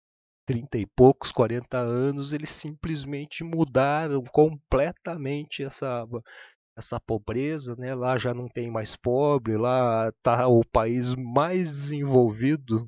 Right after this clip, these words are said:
né, tecnologicamente. Tudo que a gente usa hoje em dia, inclusive os telefones celulares, sua tela de computador, seu computador,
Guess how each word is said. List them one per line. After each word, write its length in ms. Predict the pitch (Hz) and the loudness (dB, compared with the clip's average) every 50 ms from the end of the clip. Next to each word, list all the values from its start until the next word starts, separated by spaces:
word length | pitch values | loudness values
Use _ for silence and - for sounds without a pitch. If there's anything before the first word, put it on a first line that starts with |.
| - _ - | -8 _ -16
né, 220 | 110 101 110 131 | -12 -10 -10 -8
tecnologicamente. 1300 | - 120 117 - - 123 117 113 113 117 120 120 120 113 107 - 117 107 101 110 120 131 143 147 - - - - - - - - _ _ _ _ _ _ | -8 -10 -10 -10 -6 -2 -2 0 2 2 0 0 -2 -4 -6 -8 -6 -6 -4 -4 -4 -4 -6 -6 -8 -14 -20 -20 -20 -20 -20 -20 _ _ _ _ _ _
Tudo 400 | - 190 202 226 240 190 190 175 | 6 8 8 8 8 6 4 2
que 100 | - - | 2 2
a 60 | 131 120 | 2 2
gente 360 | 143 139 131 - - - 123 | 2 0 -2 -2 0 2 4
usa 440 | 123 127 143 165 170 151 135 120 120 | 4 6 8 8 8 6 4 2 -2
hoje 160 | 113 113 113 | -2 -2 -4
em 120 | 110 107 | -8 -8
dia, 220 | 104 107 131 143 160 | -6 -4 -4 -4 -4
inclusive 1040 | 151 131 - 117 117 110 110 110 131 156 190 208 202 190 180 175 160 135 127 127 123 | -6 -6 -4 -2 -2 -2 -2 -2 -4 -2 -2 -4 -4 -4 -4 -4 -2 -2 0 0 0
os 200 | 117 117 - - | 0 -2 -2 -2
telefones 580 | - 131 117 117 - - - 139 139 135 127 | -2 -2 0 -2 0 2 4 4 4 2 0
celulares, 880 | - - 123 117 113 104 98 101 110 117 127 135 139 131 120 110 110 104 | -2 0 0 0 0 0 0 0 0 0 0 0 -2 -2 -4 -4 -6 -6
sua 240 | - - - 95 92 - _ - | -4 -2 -2 -2 -2 -4 _ 0
tela 500 | 117 117 127 135 135 131 120 107 107 95 | 2 2 4 4 2 0 -2 -2 -4 -6
de 100 | 101 101 | -8 -10
computador, 800 | - 117 110 - _ - 98 85 90 - 104 113 131 135 127 120 | -10 -12 -14 -12 _ -10 -10 -10 -6 -2 0 2 4 4 2 2
seu 160 | - 139 143 | 0 -4 -4
computador, 960 | - - 131 - - - - 101 101 101 - 107 110 120 135 139 135 120 | -4 -6 -8 -8 -8 -6 -4 -4 -4 -4 0 4 6 8 8 8 8 6